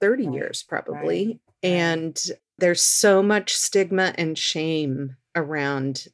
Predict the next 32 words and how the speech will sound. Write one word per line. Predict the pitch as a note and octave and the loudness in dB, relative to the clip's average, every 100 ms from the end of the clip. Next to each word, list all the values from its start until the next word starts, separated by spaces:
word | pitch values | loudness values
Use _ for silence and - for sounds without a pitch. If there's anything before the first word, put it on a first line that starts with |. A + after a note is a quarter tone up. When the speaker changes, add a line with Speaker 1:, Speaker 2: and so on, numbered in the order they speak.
| _ - | _ -8
Speaker 1:
adoption | D3+ C3+ C#3 C3+ - C3+ C3+ | -4 -2 -2 -4 -6 -6 -6
and | C3+ C3+ C#3 | -6 -6 -4
adoption | C3 C#3+ C3+ - | -2 -2 -4 -6
stories. | C#3 - D3 C#3+ C#3+ | -6 -4 -2 -2 -4
And | C#3+ | -4
I've | C#3 C3+ | -4 -4
been | D#3 D3 C#3 | -4 -4 -4
reading | E3 D#3+ D3+ C#3+ | -4 -2 -4 -4
some | - C#3+ C3+ C3+ - | -2 -2 -2 -2 -6
crazy | _ - D#3+ E3 E3 D3+ D3 C#3 - | _ -12 -2 0 2 0 -2 -2 -4
accounts | D3 C3 - B2+ G2+ - - - - - | -6 -6 -6 -6 -8 -6 -4 -2 -4 -6
of | D3+ C#3 C3+ | -8 -8 -6
Se-, | - - D3 C3+ | -6 -6 -8 -10
The | C#3 C#3 D3+ | -4 0 2
Secret | - - D#3 - D3+ - | 2 -2 -4 -2 -4 -2
Daughter. | C#3+ C#3+ C#3+ E3 E3+ - _ _ _ | -2 -2 0 0 -2 -8 _ _ _
I | D3 C3 | -6 -4
don't | C3 B2+ | -6 -6
know | D3 | -8
if | C3+ | -6
you've | C3+ C3 | -6 -2
read | C#3 C3 | -4 -2
that, | C3 C#3+ E3 F3+ - - - | -2 0 0 -2 -4 -6 -6
uh, | C#3+ D3 | -6 -4
by | C3 C#3 | -2 -2
Speaker 2:
Mm-hmm. | C3+ | -2
Speaker 1:
June | - D3+ D3 C3+ | -4 -4 -4 -8
Cross. | - D3 D#3 F3+ - - | -6 -6 -4 -6 -8 -8
Blew | C#3 C#3 D3 | -10 -8 -6
my | D3+ C3+ | -8 -8
Speaker 2:
Mm-hmm. | C3 C#3 | -4 -4
Speaker 1:
mind. | D3+ D#3+ F3 F3+ F3+ F3+ F3+ F3 D#3+ | -2 -2 -2 -2 -2 -2 -4 -4 -6